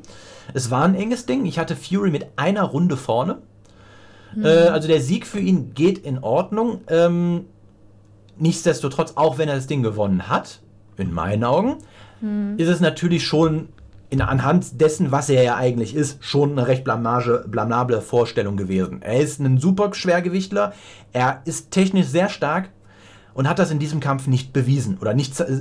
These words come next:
Speaker 1: nicht in dem Umfang gezeigt, wie er es sonst gezeigt hat. Ähm, und deswegen, klar, er hat gewonnen, aber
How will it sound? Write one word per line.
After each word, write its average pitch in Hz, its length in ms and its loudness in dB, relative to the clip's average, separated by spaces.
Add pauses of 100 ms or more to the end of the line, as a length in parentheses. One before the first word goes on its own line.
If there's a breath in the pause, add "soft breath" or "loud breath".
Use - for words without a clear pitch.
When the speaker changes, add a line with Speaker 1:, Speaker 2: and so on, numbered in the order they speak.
Speaker 1:
nicht 143 300 -2
in 139 140 0
dem 147 180 0
Umfang 135 640 -2
gezeigt, 135 460 -2
wie 135 80 2
er 123 60 4
es 110 100 -6
sonst 131 320 0
gezeigt 92 420 -6
hat. - 220 -12 (640 loud breath)
Ähm, 127 580 2
und 131 140 0
deswegen, 151 1120 -2
klar, 165 220 0
er 151 100 0
hat 190 140 -2
gewonnen, 220 380 0
aber 175 680 2